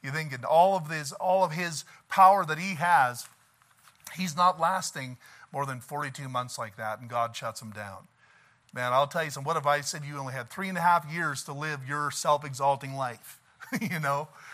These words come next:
You say, "Okay, Lord, I wanna humble myself." Uh, you know what? I think humility does bring us a little bit longer down the road.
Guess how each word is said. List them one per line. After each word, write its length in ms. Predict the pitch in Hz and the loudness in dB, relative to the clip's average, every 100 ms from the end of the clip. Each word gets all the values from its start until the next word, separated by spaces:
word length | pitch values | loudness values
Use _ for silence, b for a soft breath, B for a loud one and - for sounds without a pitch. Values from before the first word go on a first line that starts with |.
| B - | B -14
You 60 | |
say, 100 | 127 | 0
"Okay, 360 | 131 180 185 170 | 2 2 2 0
Lord, 240 | 151 143 | 4 6
I 40 | 143 | 6
wanna 180 | 156 139 | 6 4
humble 300 | 170 175 147 | 4 2 0
myself." 500 | 123 - 127 104 - B B B B | -2 -2 -2 -2 -4 B B B B
Uh, 320 | 120 117 117 123 | -2 0 0 -2
you 100 | 139 | -6
know 80 | 143 | -4
what? 340 | 147 156 156 b b b - | 2 2 0 b b b -4
I 100 | 139 | -2
think 260 | 160 156 | -2 -8
humility 640 | - 151 139 143 165 170 175 | -10 -12 -6 -4 -4 -8 -8
does 260 | 143 151 | -6 -6
bring 240 | 131 147 139 | -6 -8 -8
us 140 | - | -8
a 40 | 135 | -8
little 200 | 139 135 | -6 -8
bit 180 | 131 | -8
longer 340 | 131 131 135 127 | -4 -2 -2 -6
down 220 | 123 123 | -6 -6
the 80 | 117 | -6
road. 340 | 120 120 117 | -4 -4 -6